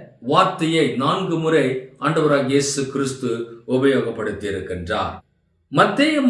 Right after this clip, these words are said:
மாற்கு, லூக்கா இந்த மூன்று சுவிசேஷங்களிலே நான்கு முறை அவர் பயன்படுத்தி இருக்கிறார். இன்னும் அதுல கொஞ்சம் அழுத்தத்தை கொடுக்க வேண்டுமானால்,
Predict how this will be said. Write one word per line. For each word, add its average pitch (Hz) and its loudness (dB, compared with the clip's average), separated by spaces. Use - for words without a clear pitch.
மாற்கு, 202 0
லூக்கா 190 4
இந்த 185 2
மூன்று 254 6
சுவிசேஷங்களிலே 170 2
நான்கு 269 6
முறை 196 2
அவர் 151 0
பயன்படுத்தி 160 0
இருக்கிறார். 139 0
இன்னும் 233 6
அதுல 175 4
கொஞ்சம் 156 2
அழுத்தத்தை 233 4
கொடுக்க 160 0
வேண்டுமானால், 143 0